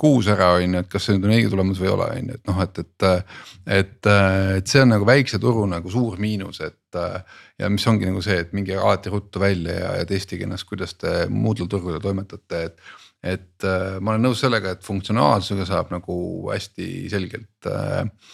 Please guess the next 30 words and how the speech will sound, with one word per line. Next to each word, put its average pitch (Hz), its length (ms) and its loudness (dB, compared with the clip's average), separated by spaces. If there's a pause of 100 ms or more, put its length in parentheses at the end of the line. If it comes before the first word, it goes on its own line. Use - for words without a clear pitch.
(360)
nii-öelda 95 1200 -2 (260)
piiritleda, 101 540 -4
et 90 100 -6
me 87 120 -6
pakume 87 340 -6
ainult - 100 -10
sellist 92 240 -6
toodet, 110 320 2
kus - 80 -12
on 95 80 -4
just 98 140 -6
seda 92 180 0
vaja, 101 240 4
et 82 160 -6
siis - 140 -10
on 85 100 -6
väga 85 160 -6
okei, 107 380 -6
on 85 160 -8
ju. 85 80 -20 (500)
Aga 92 280 -2
see, 117 280 -2
et 92 140 -12
sa 87 100 -12
segmendiga 95 540 -2
tõmbad 82 260 -6
jutti, 92 460 -8
et - 100 -16
noh, 87 80 -8
ma 90 140 -2